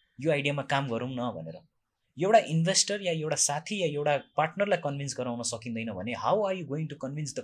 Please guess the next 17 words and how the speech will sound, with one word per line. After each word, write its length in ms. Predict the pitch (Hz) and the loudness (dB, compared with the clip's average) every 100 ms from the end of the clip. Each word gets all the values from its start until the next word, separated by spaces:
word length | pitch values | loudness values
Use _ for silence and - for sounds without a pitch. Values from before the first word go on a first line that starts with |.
| - | 0
customers 380 | 147 175 151 110 | 0 0 -2 -2
to 100 | 117 | -2
buy 160 | 107 | -4
your 160 | 101 90 | -4 -8
product? 260 | 87 78 - _ _ _ _ _ _ _ _ _ _ _ _ _ _ _ _ _ _ _ _ _ _ _ _ _ _ | -10 -12 -16 _ _ _ _ _ _ _ _ _ _ _ _ _ _ _ _ _ _ _ _ _ _ _ _ _ _
त्यसैले 220 | 196 196 170 | -2 -2 0
पैसा 260 | 170 165 | 2 2
भएर 220 | 147 120 | 4 4
मेरो, 220 | 160 165 160 | 4 2 0
पैसा 280 | 165 160 | 0 0
नभएर 340 | 165 156 113 127 | 0 2 2 0
मेरो 180 | 151 135 | -2 -4
बिजनेसै 360 | 139 165 170 | -2 0 -2
बन्द 220 | 151 139 | 0 -2
भयो 140 | 139 139 | 0 0
भने 80 | 160 | 0
गुड, 420 | 170 262 160 | 6 6 4